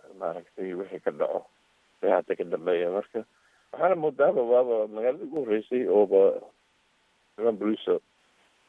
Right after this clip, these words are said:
hadda u soo wada maxkamad oo dembi ku qaadayo oo dhahayo dembiga lagu haystaa oo maaragtay inay qof dileen oo,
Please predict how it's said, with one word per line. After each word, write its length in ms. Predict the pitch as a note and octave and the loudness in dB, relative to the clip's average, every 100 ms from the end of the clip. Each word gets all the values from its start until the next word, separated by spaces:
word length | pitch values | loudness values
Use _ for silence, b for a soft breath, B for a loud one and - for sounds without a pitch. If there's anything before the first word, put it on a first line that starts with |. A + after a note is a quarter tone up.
| _ | _
hadda 180 | G2 - | -10 -4
u 140 | - - | -4 -2
soo 160 | F2 | 0
wada 160 | E2+ E2+ | 0 0
maxkamad 400 | E2 - F#2 E2+ | -6 -8 -4 -2
oo 380 | E2 E2 D#2+ E2+ | -2 -2 -2 -4
dembi 260 | F2+ G2 | -6 -6
ku 140 | F2+ F2+ | -10 -4
qaadayo 480 | F2 E2 E2+ E2+ F2 - | 0 0 2 0 -2 -4
oo 160 | E2 D#2+ _ _ - E2+ | -6 -8 _ _ -16 -12
dhahayo 500 | - - D#2+ D#2+ D#2 _ E2 E2+ | -8 -2 0 0 -4 _ -12 -10
dembiga 260 | F#2 F2+ | -4 0
lagu 160 | E2 E2+ | 0 -2
haystaa 380 | - E2 _ E2 | -8 -20 _ 0
oo 160 | D2 - | 0 -4
maaragtay 540 | - - - - E2+ D#2+ | -10 -10 -12 -12 -4 -2
inay 300 | F2 E2 D#2 | -2 -6 -2
qof 180 | F2 - | -2 -2
dileen 280 | E2 F2 E2+ - | -2 0 0 -4
oo, 80 | - | -20